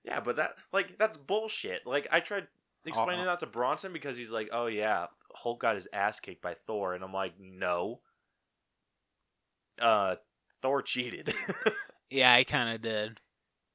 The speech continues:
Speaker 1: And he's just like, "How's that cheating?" And I'm like, How about me and you go box? "I'll bring in the taser, you just bring your fists." And he's like, "Well, that's not fair." <laughs> And I'm like,
Speaker 2: Exactly.
Speaker 1: "Exactly." Yeah, and so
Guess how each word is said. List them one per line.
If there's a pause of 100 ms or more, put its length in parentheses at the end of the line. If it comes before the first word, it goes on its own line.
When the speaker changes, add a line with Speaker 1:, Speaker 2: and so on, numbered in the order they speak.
(300)
Speaker 1:
And
he's
just
like,
"How's
that
cheating?"
And
I'm
like,
How
about
me
and
you
go
box? (540)
"I'll
bring
in
the
taser,
you
just
bring
your
fists." (1400)
And
he's
like,
"Well,
that's
not
fair." (140)
<laughs> (460)
And
I'm
like,
Speaker 2:
Exactly.
Speaker 1:
"Exactly." (1800)
Yeah,
and
so